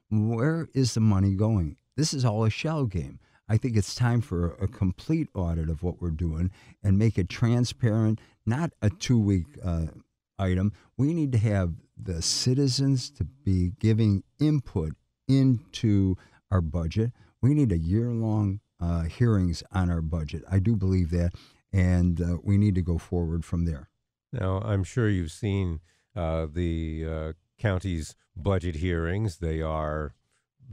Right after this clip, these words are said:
Speaker 2: very detailed. They are very long. They are often very contentious. Is that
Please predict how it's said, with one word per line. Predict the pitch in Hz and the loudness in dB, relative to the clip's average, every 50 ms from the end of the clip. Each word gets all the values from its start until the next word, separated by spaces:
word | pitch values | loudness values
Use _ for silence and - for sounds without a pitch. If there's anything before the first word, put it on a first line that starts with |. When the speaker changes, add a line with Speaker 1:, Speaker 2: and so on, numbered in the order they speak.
| 80 69 - | -18 -10 -4
Speaker 2:
very | 90 95 95 95 95 95 87 | -2 0 0 0 0 0 -2
detailed. | 80 90 80 - - 101 92 90 92 95 104 110 113 95 | -4 -6 -6 -4 -2 -2 0 0 0 0 -2 -2 -2 -2
They | 85 78 | -4 -4
are | 76 73 | -4 -6
very | 73 69 80 82 82 82 82 80 | -6 -6 -4 -4 -4 -2 -4 -4
long. | 76 78 80 80 85 87 95 107 117 110 | -4 -4 -4 -2 -2 -2 0 0 0 -2
They | 98 82 | -2 -2
are | 76 76 76 | -4 -4 -4
often | 78 80 - - 80 69 | -6 -6 -6 -6 -8 -6
very | - 82 82 80 80 80 - | -6 -4 -4 -4 -4 -6 -6
contentious. | - 80 76 - - - 92 87 87 - 131 147 143 - - _ _ _ _ _ _ _ _ _ _ - | -8 -8 -10 -8 -6 -6 -4 -4 -4 -4 -4 -4 -4 -6 -10 _ _ _ _ _ _ _ _ _ _ -2
Is | 131 123 120 101 90 | 0 0 0 0 0
that | 90 101 104 120 139 175 175 | 0 2 2 2 2 0 -2